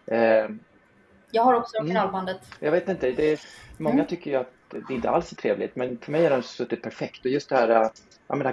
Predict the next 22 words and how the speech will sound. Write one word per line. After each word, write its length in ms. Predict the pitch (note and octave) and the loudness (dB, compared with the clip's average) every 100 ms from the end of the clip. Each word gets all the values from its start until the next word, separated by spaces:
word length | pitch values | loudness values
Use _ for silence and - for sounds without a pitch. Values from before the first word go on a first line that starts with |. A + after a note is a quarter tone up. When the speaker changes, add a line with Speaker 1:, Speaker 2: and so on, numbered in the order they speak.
| - | 2
Speaker 1:
kardborrsfunktionen 1200 | C3+ A2 A#2 A2 - - A2 G2+ A2+ B2 A2 G#2+ | 2 4 2 2 -4 -2 -2 -2 -4 -4 -2 -4
som 80 | - | -6
man 80 | G#2+ | -6
kan 240 | G#2 G#2+ | -4 -6
verkligen 420 | G#2+ G#2+ - G#2 G2+ | -4 -6 -2 -4 -4
sätta 320 | A#2 - G#2+ | -6 -2 -2
på 280 | - G#2 - _ _ _ | -2 -4 -8 _ _ _
precis 480 | - - C3+ - - _ | -10 -2 -2 -2 -12 _
på 100 | - | 0
det, 260 | A2+ G#2+ G#2 | 4 6 4
den, 300 | A2 G#2 G2+ | 0 -2 -2
eh, 200 | G2 F#2+ F#2+ - - - - - - | -4 -4 -8 -10 -10 -10 -10 -10 -10
så 120 | - | -10
tajt 260 | - A#2 - | 2 2 2
man 100 | G#2 | -2
vill 80 | G2+ | 0
ha 220 | G2+ - | 2 2
den 120 | G#2 | 2
just 180 | G#2 G2+ | -2 0
den 160 | G2+ F#2+ | 0 0
dagen 280 | F#2 F#2 | -2 -2
och 100 | - | -8